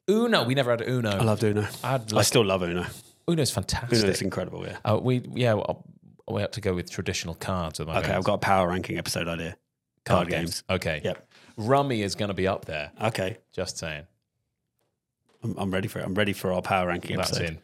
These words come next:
Speaker 1: Okay.
Speaker 2: Yeah.
Speaker 1: Uh, <laughs> get ready for that next. Uh, thank you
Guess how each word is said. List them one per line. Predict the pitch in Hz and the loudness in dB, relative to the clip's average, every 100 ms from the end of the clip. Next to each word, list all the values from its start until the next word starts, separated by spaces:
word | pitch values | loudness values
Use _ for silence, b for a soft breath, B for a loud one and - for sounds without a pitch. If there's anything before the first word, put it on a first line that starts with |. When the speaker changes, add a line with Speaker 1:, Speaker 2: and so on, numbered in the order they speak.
| 135 | 4
Speaker 1:
Okay. | 139 101 - | 6 6 2
Speaker 2:
Yeah. | 170 | 2
Speaker 1:
Uh, | 170 185 202 196 220 196 175 180 - | 6 8 8 6 6 8 8 6 0
<laughs> | - | -2
get | - 151 | 4 6
ready | 135 | 6
for | 127 | 6
that | 123 135 | 6 6
next. | 98 110 - B 139 | 2 -2 -6 B 2
Uh, | 131 131 143 | 6 6 6
thank | - 175 180 | 2 0 0
you | 147 | -6